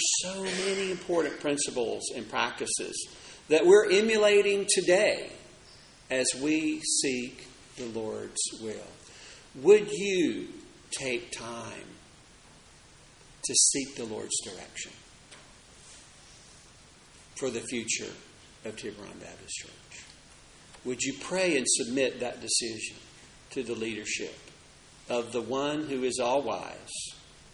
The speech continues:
and the one who gives gifts to his church? That is our responsibility as fellow brothers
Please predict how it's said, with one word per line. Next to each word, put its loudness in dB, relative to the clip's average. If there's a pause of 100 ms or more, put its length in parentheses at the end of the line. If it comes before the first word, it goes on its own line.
and -6
the -4
one 0
who -2
gives -2 (280)
gifts -4 (380)
to -2
his -6 (120)
church? -10 (920)
That 0
is 6 (200)
our -2
responsibility -4 (520)
as -4 (120)
fellow -6
brothers -8